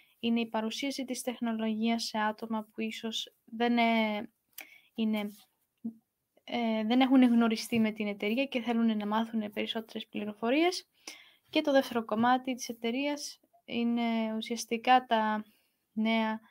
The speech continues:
ε, της τεχνολογίας.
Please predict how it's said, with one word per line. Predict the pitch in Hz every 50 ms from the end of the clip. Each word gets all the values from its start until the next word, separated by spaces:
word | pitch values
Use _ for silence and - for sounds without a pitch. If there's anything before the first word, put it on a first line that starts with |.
| _ _ _ _ _ _ _ _ _ _ _ _ _ _ _ _ _ _ _ _ _ _ _ _ _ _ _ _ _ -
ε, | 220 220 208 208 202 202 202 202 202 202 208 208 208 _ _ _ _ _ _ _ _ _ _ _
της | - 233 226
τεχνολογίας. | - 220 208 - 226 226 220 220 220 208 208 202 196 220 - - - -